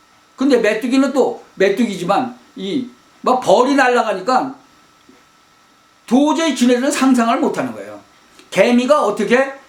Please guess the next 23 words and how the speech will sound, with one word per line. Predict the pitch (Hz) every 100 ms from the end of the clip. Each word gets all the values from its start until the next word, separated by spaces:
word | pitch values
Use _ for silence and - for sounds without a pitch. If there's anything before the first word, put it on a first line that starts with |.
| _ -
예, | 285
메뚜기가 | - - 247 214 226
펄떡펄떡 | 254 240 208 226
뛰는 | 233 202 185
거하고 | 175 165 214 220
벌이 | 185 196 190
날아가 | 156 160 156 147
다니는 | 143 156 147 139
걸 | 147 156 135 _ _ _ _ -
어떻게 | 165 190 185
알겠어요? | 214 247 - - - - _ _ _ _ - -
우리 | 202 269 320
인간은 | 277 214 190 165 240 262 - - _ _ _ _ _ -
가지고 | 185 180 262
있는 | 262 208 185
것이 | 156 220 247 - - _ -
결국은 | - - 240 262 320 254 -
개미 | 170 202 269
같아요. | 277 247 147 127 - - _ _ _ _ _ _ _ _ _ _
메뚜기도 | - 208 220 247 254 277
이해할 | 226 220 214
수가 | 202 196 214
없고, | 190 240 247